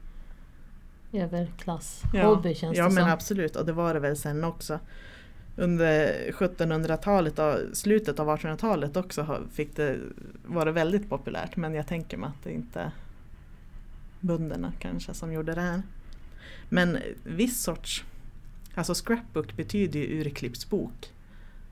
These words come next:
Speaker 2: Och jag tänker bara på, mm, ja, men när man har samlat recept och sånt. Det är ju en del av scrapbooken kanske, att man,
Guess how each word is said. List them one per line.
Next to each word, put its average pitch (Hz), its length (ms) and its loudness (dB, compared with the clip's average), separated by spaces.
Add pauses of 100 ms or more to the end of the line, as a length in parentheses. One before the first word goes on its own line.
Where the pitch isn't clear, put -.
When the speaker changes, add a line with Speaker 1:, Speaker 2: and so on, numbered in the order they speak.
(540)
Speaker 2:
Och 180 80 2
jag 151 120 6 (260)
tänker 214 280 2
bara 147 240 2
på, 143 320 -4 (360)
mm, - 200 -8 (140)
ja, 180 160 -4
men 170 260 -2
när 185 60 2
man 170 120 0
har 160 80 -2
samlat 170 380 -2
recept - 460 -6
och 202 60 -8
sånt. 196 260 -8
Det 202 80 2
är 220 40 2
ju 233 120 4
en 156 260 0 (240)
del - 280 -2
av 87 140 -4
scrapbooken - 760 -8
kanske, - 260 -8
att - 100 -12
man, 160 200 -8